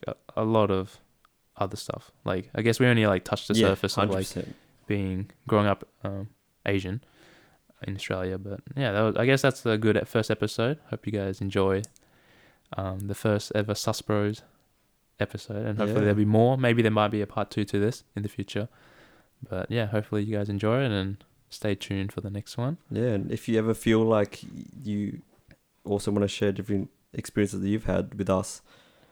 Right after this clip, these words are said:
Speaker 2: you know, s-,
Speaker 1: Yeah.
Speaker 2: speak to us personally if you
Speaker 1: D-,
Speaker 2: wanna.
Speaker 1: yeah, slide in Phil's D Ms.
Speaker 2: Nah, I think you should
Speaker 1: But
Speaker 2: slide
Speaker 1: you
Speaker 2: in
Speaker 1: were
Speaker 2: Victor's.
Speaker 1: sliding in D Ms in year eight, bro.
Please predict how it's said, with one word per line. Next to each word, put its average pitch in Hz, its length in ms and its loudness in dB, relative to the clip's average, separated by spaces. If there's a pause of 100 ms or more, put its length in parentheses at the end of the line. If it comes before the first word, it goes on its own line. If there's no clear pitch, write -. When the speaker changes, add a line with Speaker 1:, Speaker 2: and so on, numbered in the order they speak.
(260)
Speaker 2:
you 95 80 -6
know, 92 140 -2
s-, 101 260 -4
Speaker 1:
Yeah. 95 120 -8
Speaker 2:
speak - 300 -4
to 101 100 -4
us 98 120 -6
personally 98 420 -4
if 98 140 -12
you 117 60 -12
Speaker 1:
D-, 117 80 2
Speaker 2:
wanna. 101 180 4
Speaker 1:
yeah, 95 120 2
slide 113 380 4
in 113 120 4
Phil's 101 540 2 (380)
D 104 200 0
Ms. 98 360 -6 (100)
Speaker 2:
Nah, 92 340 -2
I - 20 -6
think - 580 -10
you - 100 -12
should 120 140 -8
Speaker 1:
But 104 120 4
Speaker 2:
slide - 100 2
Speaker 1:
you 139 60 6
Speaker 2:
in - 20 8
Speaker 1:
were 170 60 8
Speaker 2:
Victor's. 101 100 2
Speaker 1:
sliding 127 440 6
in 107 100 2
D 113 280 4
Ms 110 120 0
in 104 100 0
year 104 200 2
eight, 117 260 2
bro. 98 200 -4